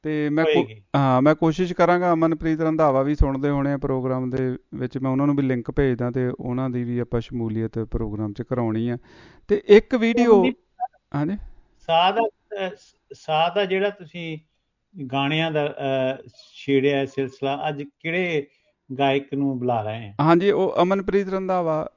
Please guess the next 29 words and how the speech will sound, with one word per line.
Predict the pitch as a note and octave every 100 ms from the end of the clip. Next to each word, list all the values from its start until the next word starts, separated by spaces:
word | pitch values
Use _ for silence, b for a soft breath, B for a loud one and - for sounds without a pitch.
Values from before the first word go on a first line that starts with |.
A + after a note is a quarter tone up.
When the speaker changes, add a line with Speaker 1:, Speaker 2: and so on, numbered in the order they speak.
| _ - -
Speaker 1:
ਨੌਜਵਾਨ | C#3 C#3+ D3 D3
ਆਪਣੇ | C#3+ C3 C3+ C3+ C3 B2+ B2+ C3+ D4+ B2+
ਇੱਥੋਂ, | B2 C#3+ C3 A#2+ A2+ _ -
Speaker 2:
ਅੱਛਾ | D3 - C3+
ਜੀ। | B2+ - _ B2+
Speaker 1:
ਹਾਂ, | A#2 A#2 A#2 A2+ _ _ _ _ _ _ - -
ਜੁੜਦੇ | A#2 B2+ C3
ਨਾ | D3+ F#3 D#3+
ਬਲਗੁਲਗੇ | B2+ B2+ B2 D3+ D#3
ਤੋਂ | C#3+ D#3+ F3+ A2+ - -
ਫਾਰਮਰ। | B2+ D3 D#3+ C#3 B2 _ _ _ _ -
Speaker 2:
ਹਾਂਜੀ। | C#3+ C3 _ -
Speaker 1:
ਤੇ | B2 B2 -
ਉਹ, | D3 -
Speaker 2:
ਹਾਂਜੀ, | G3
Speaker 1:
ਉਹਨਾਂ | A3+ A3
Speaker 2:
ਹਾਂਜੀ, | G3 G3
ਹਾਂਜੀ। | E3 - C#3+
Speaker 1:
ਹਾਂ, | B2+ B2+ A#2+
ਉਹਨਾਂ | A#2+ C3 C#3+ D#3+
ਨੂੰ, | D3+ C3+ A#2+ _ _ - -
ਅਮ, | B2+ A#2+ - C3+
ਬੁਲਾ | A#2+ A2+ A2+
ਰਹੇ | A2 A#2+
ਆ | A#2+
ਆਪਾਂ। | - G#2 G#2 G2 _ -
ਤੇ | C#3+
ਉਹ | - C#3 C#3+
ਮਤਲਬ | D3+ E3 E3